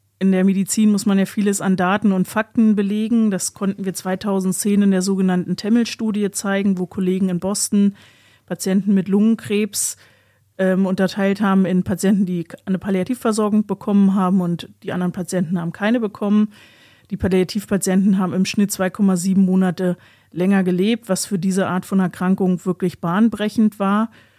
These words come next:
Und die Kollegen konnten zeigen, dass die Patienten, die palliativ medizinisch versorgt wurden, am Ende ihres Lebens weniger aggressiv behandelt wurden,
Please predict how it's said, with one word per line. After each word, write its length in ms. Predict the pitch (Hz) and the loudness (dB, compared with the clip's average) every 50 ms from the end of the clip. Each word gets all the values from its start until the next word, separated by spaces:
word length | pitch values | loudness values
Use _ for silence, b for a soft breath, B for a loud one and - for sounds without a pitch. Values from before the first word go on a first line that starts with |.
| b b b b | b b b b
Und 140 | b - 180 | b -6 -6
die 60 | 196 | -6
Kollegen 400 | - - 220 196 185 190 185 202 | -4 -2 0 0 0 2 2 0
konnten 400 | 190 - 208 196 196 185 - 190 | 0 2 2 2 2 2 2 0
zeigen, 460 | - - - 185 180 185 196 202 208 185 | 0 0 -2 0 0 0 2 0 0 0
dass 260 | 185 175 - - - | 0 -2 -4 -6 -4
die 280 | 190 185 180 180 185 b b b b b _ | -4 -2 -2 -2 -4 b b b b b _
Patienten, 380 | - 196 - 196 196 202 185 185 | -8 -6 -2 0 0 2 2 0
die 80 | 180 | -2
palliativ 600 | - - - 196 220 240 226 226 - 233 220 - | -4 -4 -4 0 0 0 0 0 -4 -6 0 2
medizinisch 640 | 226 208 196 202 196 - - 214 208 208 196 - - | 2 2 2 0 -4 -4 -2 0 0 0 -2 -4 -6
versorgt 580 | - 190 180 190 190 190 196 196 _ _ _ | -6 -6 -4 -2 -2 -2 -4 -4 _ _ _
wurden, 420 | 208 202 202 196 196 202 196 196 196 B B B B B B | -4 0 0 2 4 4 4 2 0 B B B B B B
am 140 | - 196 | -4 -4
Ende 240 | - - 196 202 190 | 0 2 0 0 0
ihres 300 | - 196 180 190 180 - | 0 -2 -2 -2 -4 -2
Lebens 340 | 196 190 190 190 180 - - | -2 0 0 0 -2 -2 -2
weniger 320 | 180 202 220 214 196 190 | 0 0 2 2 2 0
aggressiv 500 | - 175 - - 196 - - 247 262 - | -2 -4 -8 -8 -8 -4 -2 -2 -2 -2
behandelt 560 | - 226 208 202 220 220 214 208 208 202 202 - | -4 -2 0 2 2 2 2 2 0 -2 -2 -4
wurden, 460 | 202 196 202 202 202 196 196 196 | -2 -2 0 2 2 2 0 0